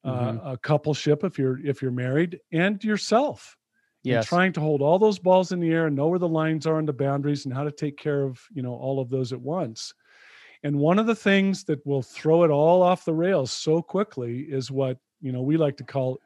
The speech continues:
Speaker 1: uh, enmeshed family dynamics.
Speaker 2: Mm-hmm.
Speaker 1: Right?
Speaker 2: Yeah.
Speaker 1: When you step back into, especially when you step back into the family of your childhood,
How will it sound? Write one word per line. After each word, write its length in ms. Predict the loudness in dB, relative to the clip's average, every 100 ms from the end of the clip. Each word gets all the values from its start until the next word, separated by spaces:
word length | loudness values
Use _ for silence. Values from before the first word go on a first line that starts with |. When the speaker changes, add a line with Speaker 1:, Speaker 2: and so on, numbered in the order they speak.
| -12
Speaker 1:
uh, 180 | -12 -12 -20 _ _
enmeshed 960 | 2 4 2 2 4 2 -2 -8 -12 -16 _ _ _ _
family 480 | _ 0 0 2 0
dynamics. 1000 | 0 -2 0 -2 -2 -6 -12 -16 -16 -18 _ _ _ -14
Speaker 2:
Mm-hmm. 340 | -12 -8 -6 -6 _ _ -2
Speaker 1:
Right? 160 | 2
Speaker 2:
Yeah. 40 | 4
Speaker 1:
When 160 | 2 0
you 80 |
step 480 | -2 -6 2 4 4
back 280 | 4 2 2
into, 240 | -2 -2
especially 540 | -6 -2 0 0 -2 -2
when 160 | -2
you 100 | -2
step 360 | -2 0 0 2
back 240 | 0 0 -2
into 260 | -4 -6
the 120 | -8
family 480 | -8 -4 -4 -2 -2
of 140 | -4 -2
your 80 | -4
childhood, 800 | -2 -2 0 -4 -6 -10 -12